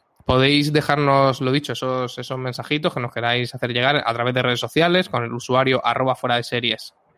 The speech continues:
y el hashtag universo Marvel, en las cajas de comentarios de cualquier reproductor de podcast o de YouTube o Facebook Watch o donde sea que nos estéis viendo o escuchando, y por correo electrónico a la dirección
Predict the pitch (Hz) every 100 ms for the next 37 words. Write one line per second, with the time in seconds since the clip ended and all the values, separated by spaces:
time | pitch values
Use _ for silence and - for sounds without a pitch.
0 | _ 139 123 - 139 - 113 - 135 123
1 | 117 - 117 143 165 175 190 _ _ _
2 | 127 117 135 131 123 123 120 131 131 123
3 | 117 120 - 151 156 120 - 123 117 117
4 | 117 127 117 123 139 - 147 131 117 113
5 | 117 139 143 120 - 120 127 117 127 147
6 | 147 120 113 110 - 135 127 120 117 127
7 | 123 127 123 117 113 113 107 107 113 -
8 | 143 170 185 _ _ _ _ _ _ _
9 | _ _ _ 156 156 147 143 147 156 143
10 | 147 151 143 120 120 117 - 139